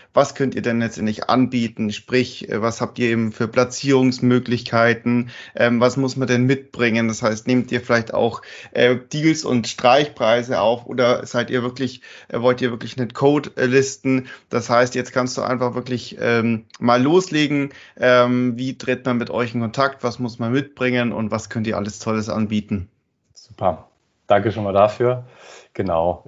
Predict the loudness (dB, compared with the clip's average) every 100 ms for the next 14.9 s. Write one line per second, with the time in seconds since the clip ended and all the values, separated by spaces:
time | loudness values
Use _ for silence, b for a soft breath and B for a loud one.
0 | 4 8 10 8 6 0 0 0 -2 -4
1 | -4 -2 2 2 0 -2 0 0 -4 -4
2 | -6 -8 -6 -2 -2 -2 -4 -2 -2 -4
3 | -6 -10 -6 -2 0 0 -4 -8 -8 -6
4 | -4 -4 -4 -6 -6 -8 -8 -4 -4 0
5 | 0 0 -2 -8 -12 b b b b 0
6 | 2 2 0 -2 -2 -2 -2 -4 -4 -2
7 | 0 0 0 2 2 2 0 -4 -6 -12
8 | -6 -4 -4 -2 0 0 0 0 0 0
9 | -2 -6 -2 0 0 -4 -4 -6 -4 -2
10 | 0 0 -2 b b b b b 2 2
11 | 2 0 -2 -8 2 6 6 6 4 6
12 | 6 2 -4 -6 -4 -2 0 0 0 -2
13 | -2 -4 0 0 0 -6 -4 -6 -6 -8
14 | -4 -2 -2 -4 -4 0 2 2 0